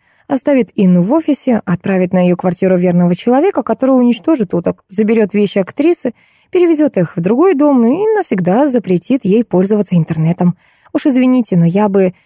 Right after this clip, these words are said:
на месте Сергея повела себя именно так. С какой стати ему соглашаться делать из нее наживку? А вдруг что-то пойдет не так, и Минотавр убьет Инну? Зачем помогать нам?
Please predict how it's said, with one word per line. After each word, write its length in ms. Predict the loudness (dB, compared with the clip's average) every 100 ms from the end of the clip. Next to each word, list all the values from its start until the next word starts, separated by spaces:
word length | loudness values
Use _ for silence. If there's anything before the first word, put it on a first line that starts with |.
| _
на 120 | 0
месте 300 | 2 2 -2
Сергея 380 | -2 -2 0 0
повела 340 | 0 0 2 0
себя 220 | 0 2
именно 320 | 2 2 0
так. 280 | -2 -10 -12 _
С 120 | -16 -10
какой 260 | -4 -2
стати 340 | -2 -4 -2 0
ему 140 | 0
соглашаться 580 | 0 0 -2 -2 -4 -2
делать 380 | 0 0 0 -2
из 140 | 0
нее 180 | 2 2
наживку? 500 | 2 0 -2 -2 -6 _ _ -6
А 140 | -4
вдруг 340 | -2 0 -2 -4
что-то 360 | -4 -2 -2
пойдет 500 | -2 -2 0 0 0
не 200 | 0 0
так, 340 | 0 -2 0 0
и 40 |
Минотавр 480 | 2 2 2 0 0
убьет 380 | 0 0 0 0
Инну? 360 | 0 2 2 0 -6 _ _ -4
Зачем 340 | -4 -2 -2
помогать 480 | 0 0 0 0 0
нам? 220 | -2